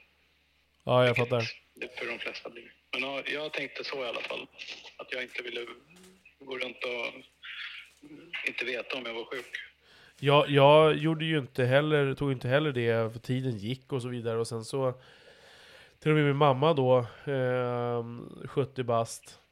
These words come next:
Speaker 1: sa bara: "Nej, nej, nej, men det där skiter vi i." Eh, så att, eh, ja, är vi, vi har inte tagit det här i den här familjen. Men,
Speaker 2: Mm.
Speaker 1: men, eh, bara
Speaker 2: Nej.
Speaker 1: därför att så har jag nu gjort den här då, då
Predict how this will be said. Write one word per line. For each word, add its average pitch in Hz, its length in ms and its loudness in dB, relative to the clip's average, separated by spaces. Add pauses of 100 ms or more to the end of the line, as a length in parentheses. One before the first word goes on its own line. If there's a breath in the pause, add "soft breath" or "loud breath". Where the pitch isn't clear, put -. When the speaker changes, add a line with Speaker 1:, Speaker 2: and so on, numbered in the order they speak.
(140)
Speaker 1:
sa - 200 -4
bara: 113 140 -2
"Nej, 120 240 -2
nej, 117 140 -8
nej, 110 180 -4
men 113 180 -10
det 139 60 -2
där 151 80 0
skiter 120 320 -8
vi 107 100 -8
i." 101 120 -8 (560)
Eh, 101 680 -2
så - 220 -8
att, - 340 -6
eh, 107 60 -4 (600)
ja, 120 340 0
är 127 80 0
vi, 143 480 -4 (180)
vi 135 120 -4
har 147 100 -4
inte 131 160 -14
tagit 113 380 -8
det 110 240 -8
här 117 140 -4
i - 20 -2
den 104 100 -4
här 120 100 -6
familjen. 104 520 -10
Men, 135 240 -2
Speaker 2:
Mm. 143 320 0
Speaker 1:
men, 143 180 0 (180)
eh, 131 60 0
bara 131 580 4
Speaker 2:
Nej. 127 120 0
Speaker 1:
därför 135 240 0
att 139 200 4
så 127 140 -4
har 123 120 0
jag 117 100 -2
nu 113 220 -6 (360 loud breath)
gjort 123 180 -4
den 113 120 -8
här 127 280 2
då, 117 140 -2
då 107 200 -2